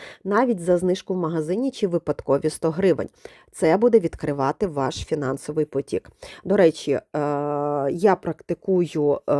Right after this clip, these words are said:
магію вдячності за книжкою Ронди Берн «Магія». І за донат ви можете отримати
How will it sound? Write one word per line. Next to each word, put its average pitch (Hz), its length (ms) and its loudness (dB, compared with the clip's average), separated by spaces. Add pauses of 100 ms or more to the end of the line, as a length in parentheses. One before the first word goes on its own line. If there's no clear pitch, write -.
(640)
магію 160 400 2
вдячності 170 720 2
за 196 160 4
книжкою 170 500 2
Ронди 143 300 -2
Берн 143 300 -4
«Магія». 156 460 0 (380)
І 262 160 2
за 196 180 4
донат 190 420 0
ви 190 160 2
можете 160 500 -2
отримати 160 800 -4